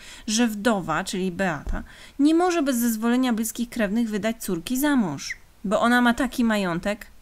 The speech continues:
taki majątek na niej ciąży, że normalnie, e, królestwo aż się musi tym zainteresować. Na zamąż pójście muszą wyrazić zgodę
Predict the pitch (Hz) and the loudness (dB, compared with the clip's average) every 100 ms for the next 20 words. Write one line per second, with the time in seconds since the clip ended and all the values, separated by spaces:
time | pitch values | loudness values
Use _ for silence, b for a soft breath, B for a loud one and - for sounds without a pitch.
0 | b b b - 294 294 262 220 202 196 | b b b -2 -2 0 0 2 0 -2
1 | 190 196 196 202 175 180 233 208 214 240 | -2 0 -2 -2 -4 -4 -4 -2 -2 0
2 | 226 196 190 220 269 B B B B - | 0 0 0 -2 -6 B B B B -8
3 | 196 202 220 226 - 285 320 311 - 233 | -4 0 0 -2 -2 2 4 2 0 -2
4 | - - 190 190 190 185 170 160 156 156 | 0 0 0 -2 -6 -6 -4 -6 -6 -10
5 | 160 151 - - - - - - - - | -10 -14 -16 -18 -20 -20 -20 -20 -20 -20
6 | - - - - - - - - 208 247 | -20 -20 -20 -20 -20 -18 -10 -2 0 4
7 | 262 233 214 - 254 262 302 247 - 214 | 4 4 2 -2 -4 -2 0 2 2 -2
8 | 190 190 214 202 190 240 208 202 | -2 -2 -2 -4 -8 -6 -6 -4